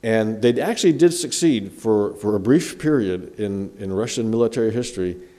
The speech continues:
in, uh, eliminating violence against the soldiers. This, this is a real credit to them, that they really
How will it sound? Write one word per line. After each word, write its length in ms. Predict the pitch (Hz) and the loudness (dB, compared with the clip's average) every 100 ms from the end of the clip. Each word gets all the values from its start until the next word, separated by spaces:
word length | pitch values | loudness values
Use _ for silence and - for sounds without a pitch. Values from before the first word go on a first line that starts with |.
| _ _ _ - | _ _ _ -6
in, 420 | 95 95 87 92 _ _ _ _ _ - | -4 -4 -8 -12 _ _ _ _ _ -12
uh, 240 | 92 87 - | -8 -8 -4
eliminating 920 | 120 120 156 170 110 101 98 101 104 | 0 4 4 4 4 2 0 -2 -8
violence 720 | 107 90 101 113 107 104 - | -12 -2 2 2 2 0 -4
against 460 | - 95 95 80 - | -6 -4 -6 -6 -12
the 60 | |
soldiers. 560 | 87 80 80 69 - - - _ _ _ _ _ _ | -10 -10 -10 -14 -16 -18 -20 _ _ _ _ _ _
This, 260 | 120 151 | -2 2
this 160 | 180 208 | 2 0
is 120 | 175 | 0
a 60 | 170 | 2
real 160 | 143 | 4
credit 360 | - 117 92 - | 2 -2 -4 -6
to 60 | 85 | -10
them, 260 | 82 76 - _ _ - | -12 -14 -20 _ _ -14
that 120 | - | -6
they 100 | 92 | -4
really 760 | 98 104 139 175 156 143 135 | -4 0 4 4 4 2 0